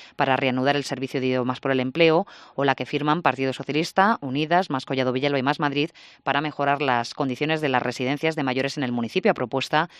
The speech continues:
de una asociación vecinal. También Más Collado Villalba propone la creación de una nueva casa cuartel de la Guardia Civil, porque las actuales instalaciones, que datan de mil novecientos setenta, se han quedado pequeñas y obsoletas, a pesar de las reformas de los últimos años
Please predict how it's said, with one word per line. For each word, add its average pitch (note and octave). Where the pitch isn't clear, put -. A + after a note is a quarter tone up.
de D3+
una C#3
asociación B2
vecinal. C#3
También E3+
Más E3
Collado D#3+
Villalba D#3+
propone E3
la E3
creación C#3
de D#3+
una C#3+
nueva F#3+
casa F#3
cuartel E3+
de E3+
la A2
Guardia B2+
Civil, D3
porque C#3
las D3
actuales C#3+
instalaciones, C#3
que -
datan C3
de B2+
mil D3
novecientos C#3+
setenta, D3
se -
han C#3
quedado C#3+
pequeñas D#3
y C#3+
obsoletas, C#3
a -
pesar C#3+
de D3
las C#3+
reformas D3
de C#3
los A#2+
últimos C3
años C#3